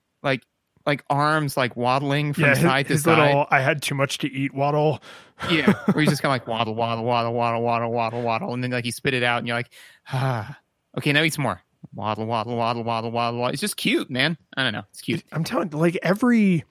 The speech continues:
Speaker 2: every little thing is so thoughtfully done, like, in service of cuteness,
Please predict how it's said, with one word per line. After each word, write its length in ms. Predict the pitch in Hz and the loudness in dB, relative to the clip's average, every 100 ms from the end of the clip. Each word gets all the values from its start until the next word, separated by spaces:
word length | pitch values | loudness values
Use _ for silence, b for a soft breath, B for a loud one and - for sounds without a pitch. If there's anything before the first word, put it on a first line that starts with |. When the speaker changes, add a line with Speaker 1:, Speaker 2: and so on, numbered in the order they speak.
| _ _ _ - - | _ _ _ -10 -4
Speaker 2:
every 260 | 165 233 220 | 2 2 4
little 280 | 185 185 | 4 4
thing 380 | 147 - 190 156 | 2 0 0 0
is 160 | 123 131 | -4 -4
so 160 | 160 | -2
thoughtfully 1200 | 147 _ _ 160 151 - - 147 139 131 123 120 - _ _ _ _ _ _ _ - 143 | -4 _ _ -2 -2 -2 -6 -4 -2 -2 -4 -6 -12 _ _ _ _ _ _ _ -14 -4
done, 320 | 165 143 151 | 0 2 2
like, 240 | 147 139 - | 0 -2 0
in 240 | 160 156 | 0 0
service 540 | 139 - 135 147 147 | -2 -2 0 2 0
of 260 | - 147 139 | 0 -2 -4
cuteness, 640 | - 147 160 196 220 - | -6 -4 0 0 0 -6